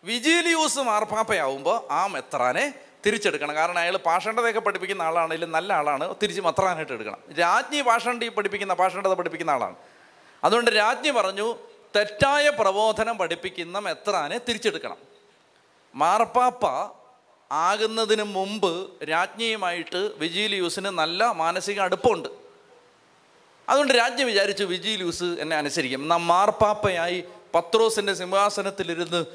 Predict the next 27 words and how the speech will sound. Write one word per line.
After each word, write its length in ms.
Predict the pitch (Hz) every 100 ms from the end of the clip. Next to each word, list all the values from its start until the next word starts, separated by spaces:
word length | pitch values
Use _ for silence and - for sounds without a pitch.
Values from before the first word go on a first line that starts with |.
| - -
തീരുമാനം 440 | 214 254 285 285
എടുക്കാൻ 340 | 240 190 170 151
തുടങ്ങിയപ്പോൾ 560 | 139 147 147 147 147 131 - -
അദ്ദേഹം 260 | 165 175
മാർപ്പാപ്പയ്ക്ക് 580 | 170 175 185 180 185 180
എഴുതിയൊരു 320 | 165 160 165 165
കത്തുണ്ട്. 460 | 160 - 175 156 147 - - -
ആ 80 |
കത്തിനകത്ത് 540 | 170 175 175 190 180 175
എഴുതിയിരിക്കുന്നു, 600 | 160 165 156 156 160 156 165
"പ്രിയപ്പെട്ട 680 | 175 185 170 160 160 156 - - 160
തേഡോറ 540 | 175 175 160 156 143
രാജ്ഞി, 500 | 143 160 143 160 135 - -
എനിക്കൊരു 280 | 165 165
കാര്യം 240 | 160 160 170
പറയാനുണ്ട്. 560 | 151 151 147 143 151 127 - -
ഞാൻ 240 | 165 240
മാർപ്പാപ്പയാവുന്നതിന് 880 | 202 170 180 190 180 165 147 147 147
മുമ്പ് 380 | 143 143 147 143 - -
ഒരുപാട് 500 | 160 185 208 226 233
അബദ്ധങ്ങൾ 640 | 196 202 208 185 180 180 180 -
നിങ്ങളോട് 280 | 165 170 175
പറയുകയും 520 | 151 143 151 151 139 - -
ഒരുപാട് 380 | 170 196 214 226
അബദ്ധങ്ങൾ 460 | 175 170 165 170
വിശ്വസിക്കുകയും 580 | 160 147 175 165 170 160
ചെയ്തിട്ടുണ്ട്. 540 | 151 151 143 143 143